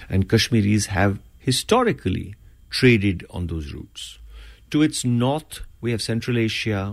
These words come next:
we have Kazakhstan, we have Tajikistan, and David, from Srinagar, you know, these Central Asian republics are much closer than New Delhi is. And then to the west,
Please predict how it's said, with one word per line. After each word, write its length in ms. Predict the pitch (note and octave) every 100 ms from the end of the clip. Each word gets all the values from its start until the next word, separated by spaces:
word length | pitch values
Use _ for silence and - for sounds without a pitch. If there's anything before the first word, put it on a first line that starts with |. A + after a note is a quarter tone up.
| F#2
we 100 | F2+
have 140 | D#2+
Kazakhstan, 1000 | - F#2 G2+ G2 A#2 - - G2+ F#2 F#2
we 80 | D2+
have 160 | D2 -
Tajikistan, 960 | E2+ A2 A2+ A2+ - G2+ E2+ F2+ F2+ - - - - -
and 140 | A2+ A2+
David, 260 | C#3+ D#3
from 160 | - A#2
Srinagar, 600 | - - G3+ E3 F2 - - - - - - _
you 100 | C3+
know, 140 | A2+ D#2+
these 580 | E2+ B2+ D#3+ C#3+ B2 - -
Central 340 | - B2 B2+
Asian 320 | B2+ B2 B2 G2+
republics 680 | F2+ G#2+ C3+ G2+ D#2+ - -
are 100 | G#2+
much 280 | A#2 B2 -
closer 340 | A#2 A2 G#2
than 200 | F#2+ F#2+
New 120 | F#2+
Delhi 360 | F#2 D3+ G#3+ F#2+
is. 400 | - - - - - - - - - - - - -
And 160 | G#2 A2
then 360 | D#3 E3+ D#3+ - _ - -
to 100 | C3
the 100 | A2
west, 640 | G2+ D3+ F3+ - - -